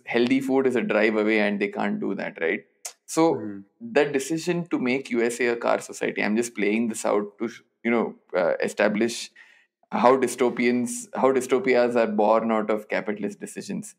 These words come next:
Speaker 1: The decision to make car a U S society,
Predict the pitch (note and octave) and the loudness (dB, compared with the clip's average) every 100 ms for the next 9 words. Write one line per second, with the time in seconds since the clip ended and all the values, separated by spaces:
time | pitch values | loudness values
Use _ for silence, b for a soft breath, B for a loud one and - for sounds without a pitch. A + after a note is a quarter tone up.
0 | _ b b _ A#2+ A#2+ A2+ G2 - _ | _ b b _ 4 4 4 0 -8 _
1 | _ _ _ _ _ C3 C3+ D#3+ F3+ E3 | _ _ _ _ _ -2 0 0 0 0
2 | C3 C#3+ - _ A#2+ B2 B2+ A#2+ C3 B2 | 0 -2 -6 _ 2 4 4 4 2 -2
3 | B2 A#2+ B2 D3+ F3+ - | 0 0 0 -4 -4 -10